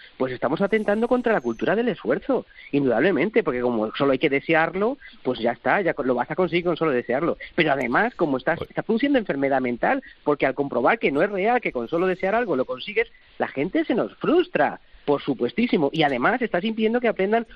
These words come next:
Speaker 1: otros recursos necesarios para afrontar la vida, como es la frustración, como acabo de
Speaker 2: Pero
Speaker 1: decir,
Speaker 2: tú
Speaker 1: o
Speaker 2: bien lo
Speaker 1: es
Speaker 2: sabes que
Speaker 1: sencillamente
Speaker 2: esto,
Speaker 1: esforzarse.
Speaker 2: eh, eh, esto de cambiar de sexo por la mera voluntad, que en ocasiones puede ser banal y momentánea,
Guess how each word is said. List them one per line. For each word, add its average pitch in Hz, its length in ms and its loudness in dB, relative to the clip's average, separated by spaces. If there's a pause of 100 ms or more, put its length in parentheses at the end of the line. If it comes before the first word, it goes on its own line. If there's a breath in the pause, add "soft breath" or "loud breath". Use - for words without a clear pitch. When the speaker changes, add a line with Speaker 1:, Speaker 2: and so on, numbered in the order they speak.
(120)
Speaker 1:
otros 214 280 2
recursos 180 400 0
necesarios 202 480 0
para 220 140 0
afrontar 143 320 -2
la 220 120 2
vida, 147 320 -2 (220 loud breath)
como 113 300 0
es 147 60 2
la 156 120 4
frustración, 135 580 -2
como 175 200 0
acabo 131 260 0
de 131 120 2
Speaker 2:
Pero 131 120 2
Speaker 1:
decir, 95 120 0
Speaker 2:
tú 87 60 0
Speaker 1:
o 92 140 0
Speaker 2:
bien 131 240 4
lo 190 80 6
Speaker 1:
es 170 80 4
Speaker 2:
sabes 110 220 6
que 117 60 2
Speaker 1:
sencillamente 101 260 4
Speaker 2:
esto, 104 300 2
Speaker 1:
esforzarse. 107 640 -4 (180)
Speaker 2:
eh, - 180 -4
eh, 101 180 2
esto 110 300 4
de 113 120 6
cambiar 110 280 4
de 110 80 2
sexo 92 400 0
por 82 220 0
la 82 140 0
mera 101 320 6
voluntad, 101 640 4
que - 120 -6
en 82 60 0
ocasiones 95 400 -2
puede 98 160 2
ser 104 260 0
banal 95 460 2
y 87 60 -2
momentánea, 107 680 0